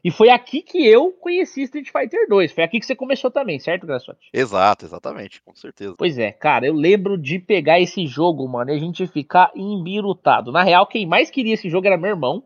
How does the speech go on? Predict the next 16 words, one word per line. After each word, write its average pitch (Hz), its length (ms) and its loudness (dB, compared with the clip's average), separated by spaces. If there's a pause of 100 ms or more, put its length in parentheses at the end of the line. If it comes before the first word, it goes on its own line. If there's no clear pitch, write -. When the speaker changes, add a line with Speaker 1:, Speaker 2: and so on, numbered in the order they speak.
Speaker 1:
Eu 147 100 0
nem, 254 360 -4 (120)
"Ah, 233 260 2
pô, 220 200 -2
Street 190 240 -8
Fighter, - 340 -8
ah, 208 40 0
deve - 220 -6
ser 208 120 -4
bom, 175 320 -6
pá." 185 340 -6 (480)
Mano, 160 400 2 (240)
nós 165 180 4
ganhamos 202 320 4
de 208 60 2
Natal, 240 720 4